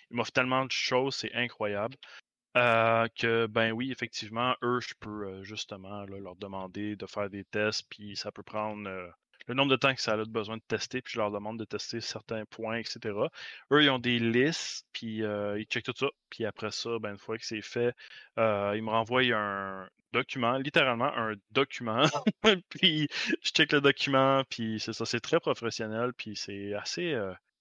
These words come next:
assez impressionnant quand, euh, tu pars de tout seul avec un publisher, t'es comme, « Wow, ok, c'est insane. »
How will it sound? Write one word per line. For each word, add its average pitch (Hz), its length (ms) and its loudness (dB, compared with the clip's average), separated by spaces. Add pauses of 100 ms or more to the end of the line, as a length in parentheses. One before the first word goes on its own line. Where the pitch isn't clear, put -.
(320)
assez 190 480 0
impressionnant 151 920 2
quand, 117 260 -4
euh, 104 380 -2
tu - 100 -14
pars 123 240 2
de 110 120 -4 (100)
tout 131 100 -8
seul 143 280 2
avec 110 180 0
un 110 80 -4
publisher, 120 560 -2 (540)
t'es 120 80 -4
comme, « 113 300 0 (100)
Wow, 101 320 4 (180)
ok, 104 160 -8 (260)
c'est 98 380 -8
insane. » 110 260 -10